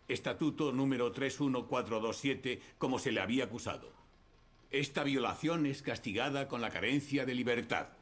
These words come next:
Pero como no ha habido una violación previa del estatuto, ni hay un procedimiento anterior que ayude a este tribunal a dictar sentencia, condenamos y sentenciamos a Bertrand Cates al pago de una multa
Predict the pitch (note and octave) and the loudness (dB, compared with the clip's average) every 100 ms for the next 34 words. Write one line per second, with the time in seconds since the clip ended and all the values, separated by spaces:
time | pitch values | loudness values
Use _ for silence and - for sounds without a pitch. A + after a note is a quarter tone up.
0 | - - - - - C3 B2+ C#3 A2 A2+ | -20 -20 -20 -6 0 2 2 2 2 4
1 | D3 E3 E3 D#3+ D3 C#3+ C3+ B2 A#2 G#2+ | 4 4 2 2 2 4 4 4 4 2
2 | - C3+ C#3 - C3+ B2 A#2+ A2 G#2+ - | 2 4 4 2 2 2 2 2 0 -2
3 | E2+ B2+ - F2 - - - C3 D3 G3 | 0 0 0 -2 -4 -10 0 4 4 4
4 | F3+ D#3 D#3 D3+ A#2 G2+ B2 A2 A2+ G#2 | 2 2 2 2 4 4 2 2 0 2
5 | G#2 C3 B2+ B2 A2 C3+ A#2 B2 C3+ B2 | 2 2 2 0 2 2 4 2 0 -2
6 | A#2 G#2+ G2 E2+ E2 E2+ E2+ - B2+ - | -2 0 0 0 -2 -4 -6 -4 -4 -2
7 | F2 E2+ B2+ B2 B2 A2 - - - - | -4 0 0 2 2 0 -4 -20 -20 -20
8 | - - - - D3 B2 A#2 D3+ E3 D3 | -20 -20 -20 -2 2 4 4 4 2 0
9 | C3+ B2+ A2+ A2+ G2 B2 G#2+ F2 E2+ - | 0 -2 -2 -2 0 2 2 0 -2 -2
10 | F#2 A#2+ - G2 F2 A2+ G#2 F#2 - - | 0 0 0 -4 0 2 2 0 -8 -14
11 | - - - - - - - - - A2+ | -20 -20 -20 -20 -20 -20 -20 -20 -4 -2
12 | G2+ C3+ B2 G#2 A2 F#2+ G#2+ F#2 F#2 | 0 0 0 0 0 -2 -4 -4 -6